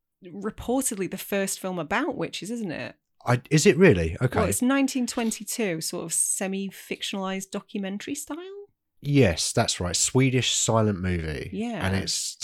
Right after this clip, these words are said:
Speaker 2: it's kind of, yeah, it's mixing r-, real,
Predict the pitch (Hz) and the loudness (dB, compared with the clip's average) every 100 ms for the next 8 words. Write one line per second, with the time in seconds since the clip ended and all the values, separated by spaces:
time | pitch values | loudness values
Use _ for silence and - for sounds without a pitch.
0 | 92 101 104 - - 123 120 104 - 120 | -6 -2 -2 0 4 6 6 2 -4 0
1 | 131 98 98 - 123 127 - 110 107 101 | 2 2 -2 0 0 0 0 2 2 2
2 | 101 - _ _ _ _ _ - - 87 | -2 -8 _ _ _ _ _ -18 -14 -12
3 | 92 101 107 110 101 95 | -12 -4 2 4 4 0